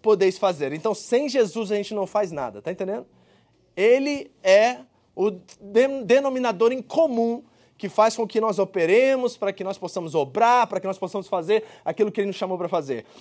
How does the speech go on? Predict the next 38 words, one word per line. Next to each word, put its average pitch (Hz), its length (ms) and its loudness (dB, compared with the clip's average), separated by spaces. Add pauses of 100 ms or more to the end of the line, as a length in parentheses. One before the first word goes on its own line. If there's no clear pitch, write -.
(160)
É 196 140 4
nele 262 560 2
que - 160 -6
nós 240 160 -2
somos 226 400 -4
enriquecidos. 185 640 -4
Se 185 120 -14
não 214 140 -6
tem 226 180 -2
alguma 226 340 -4
riqueza 214 420 -4
em - 20 -4
você, 139 400 -6 (280)
algum 185 240 0
poder, 190 340 4
algum 202 300 -2
dom, 175 180 -2
alguma 214 300 -2
capacitação, 226 840 -4
saiba 208 380 -2
que 208 140 -10
isso 190 160 -10
veio 185 200 -2
de 170 120 -10
Cristo 254 540 -4 (260)
e 202 80 -10
está 226 320 0
nele. 175 280 0
Quanto 202 280 -4
mais 170 200 -2
perto 277 360 6
você 262 240 0
está 226 240 -2
nele, 220 280 -2 (160)
mais 226 220 -2
capacitado 196 640 -4
você 165 240 -8
é. 120 200 -10